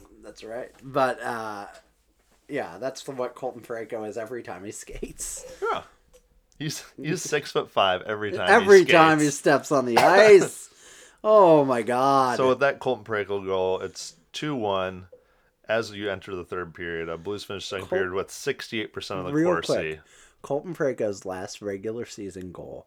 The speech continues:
Speaker 2: Mm-hmm.
Speaker 1: was February nineteenth
Speaker 2: No.
Speaker 1: of last year. It was the final game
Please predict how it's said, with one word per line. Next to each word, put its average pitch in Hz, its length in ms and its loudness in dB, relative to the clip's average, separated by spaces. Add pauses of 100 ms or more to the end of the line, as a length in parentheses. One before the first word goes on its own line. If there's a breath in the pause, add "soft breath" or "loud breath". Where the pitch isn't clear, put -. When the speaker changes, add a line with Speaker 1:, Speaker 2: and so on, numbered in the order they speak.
Speaker 2:
Mm-hmm. 107 340 -14
Speaker 1:
was 101 220 -10
February 120 840 -6
nineteenth 95 840 -12
Speaker 2:
No. 87 60 -12
Speaker 1:
of 80 120 -20
last 78 420 -14
year. 69 300 -16 (320 soft breath)
It 107 180 -12
was 107 200 -12
the 95 120 -14
final 117 640 -10
game 87 540 -12